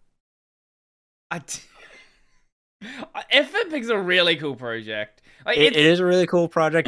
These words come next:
Speaker 1: <clears throat>
Speaker 2: I doubt that there's any person that actually knows everything about F F mpeg.
Speaker 1: Well, it's one of these things that, like, it's very foundational to the way we do a lot of video stuff on Linux, and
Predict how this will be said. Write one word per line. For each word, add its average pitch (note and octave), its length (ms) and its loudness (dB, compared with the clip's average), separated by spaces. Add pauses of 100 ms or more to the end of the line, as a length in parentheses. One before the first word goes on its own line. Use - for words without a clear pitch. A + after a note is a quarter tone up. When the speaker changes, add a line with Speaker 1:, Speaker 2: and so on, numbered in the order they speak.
Speaker 1:
<clears throat> F#3 60 -10
Speaker 2:
I C3+ 160 6
doubt C#3+ 340 2
that C3+ 140 -6
there's C3+ 260 -4
any D3+ 240 0
person D#3 460 0
that C3 140 2
actually C3 240 0
knows B2 340 0 (100)
everything A2 760 -4
about G2+ 180 -2
F G#2 180 -6
F G2+ 100 -10
mpeg. F#2+ 580 -8 (420)
Speaker 1:
Well, A#3 160 -4
it's C4 100 -10
one A3+ 180 -10
of D#4+ 60 -14
these D#4+ 240 -10
things G3 380 -6
that, F3 160 -8
like, C#3+ 260 -6 (100)
it's - 440 -8 (560)
very A#3+ 320 0
foundational F3+ 800 -4
to F3+ 140 -14
the D#3+ 140 -8
way C#3 320 -4
we D#3 120 -6
do D3 220 -8
a C#3+ 40 -2
lot C3+ 280 -6
of C3+ 140 -8
video C3+ 320 -8
stuff C3 320 -10
on A#2+ 140 -14
Linux, B2+ 360 -8
and C#3 320 -6